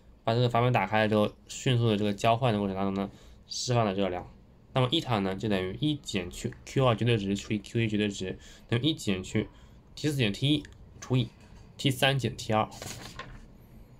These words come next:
啊，因为，因为这个在绝对过程当中呢，这个T二减T一和T三减T四是相等的，分别都等于T-V一减V一除以，呃，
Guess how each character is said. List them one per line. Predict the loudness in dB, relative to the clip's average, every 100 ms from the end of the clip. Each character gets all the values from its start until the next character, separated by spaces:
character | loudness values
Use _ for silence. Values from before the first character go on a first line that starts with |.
| -20 -20 -20 -20 -20 0
啊， | 2
因 | 4
为， | 2
因 | 4 2
为 | 2
这 | 0
个 | 2
在 | 4
绝 | 4 4
对 |
过 | 6
程 | 6
当 | 4
中 | 4
呢， | 2
这 | 2
个 |
T | -2 -2 2
二 | 4
减 | 2 -2
T | -2 0
一 | 2 0 -4 -16 -20 -20 -20 -20 -20 -20
和 | -18 -16 -2 2 2
T | 2 -4
三 | 0 2
减 | 2 2
T | -2
四 | -2 -4
是 | -6 0
相 | 2 2
等 | 0 -2
的， | -10 -8 0
分 |
别 | 4
都 | 4 4
等 | 2
于 | 0 -6
T-V | -8 -8 -4 0
一 | 2 2
减 | 0 0 0 0 -12 0
V | 0
一 |
除 | 2 2
以， | 2 2 2
呃， | 0